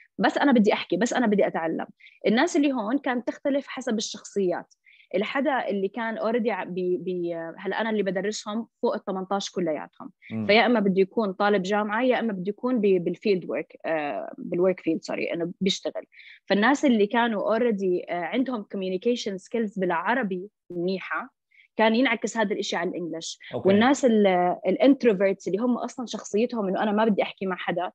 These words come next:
Speaker 1: كان
Speaker 2: مم.
Speaker 1: ينعكس على تعليمهم اللغة. فهذا برجع للإشي اللي حكيناه أول إشي، إنه شخصية المتعلم تنعكس على كيف هو بتعلم.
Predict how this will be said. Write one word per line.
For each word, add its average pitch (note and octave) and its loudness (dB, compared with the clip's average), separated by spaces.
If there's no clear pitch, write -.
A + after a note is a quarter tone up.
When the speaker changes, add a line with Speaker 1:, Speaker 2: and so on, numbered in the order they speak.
Speaker 1:
كان A3 4
Speaker 2:
مم. - 4
Speaker 1:
ينعكس G3+ 2
على F3 0
تعليمهم F3+ 0
اللغة. E3 -2
فهذا G#3+ 0
برجع A3 0
للإشي A3 -4
اللي G#3+ -8
حكيناه F#3+ -6
أول F#3+ 0
إشي، - -6
إنه F3+ -4
شخصية - -2
المتعلم F#3+ -2
تنعكس G#3+ -2
على F#3+ -4
كيف G#3+ -4
هو G3+ 2
بتعلم. E3 -6